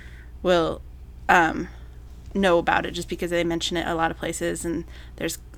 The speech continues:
tons of T V shows and movie versions of it. So let's talk about that. So, uh, for T V shows, we have five different T V series since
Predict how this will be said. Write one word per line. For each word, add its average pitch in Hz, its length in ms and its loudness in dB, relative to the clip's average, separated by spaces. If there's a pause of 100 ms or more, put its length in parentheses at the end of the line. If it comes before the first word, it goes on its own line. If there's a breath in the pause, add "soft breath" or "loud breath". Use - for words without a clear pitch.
tons 165 300 -2
of 156 60 -10
T 175 140 -4
V 170 140 -2
shows 170 400 0
and 170 140 0
movie 165 280 2
versions 165 460 -2
of 156 140 -4
it. 160 180 -4
So 170 160 -2
let's 196 260 0
talk 269 180 0
about 220 260 6
that. 190 320 8
So, 180 340 6 (540 soft breath)
uh, 196 260 12 (180 loud breath)
for 196 160 2
T 226 200 6
V 190 200 2
shows, 247 540 8 (120)
we 185 160 -2
have 170 500 4 (260)
five 202 400 8
different 214 380 4
T 190 160 -4
V 170 200 -4
series 226 520 2
since - 500 0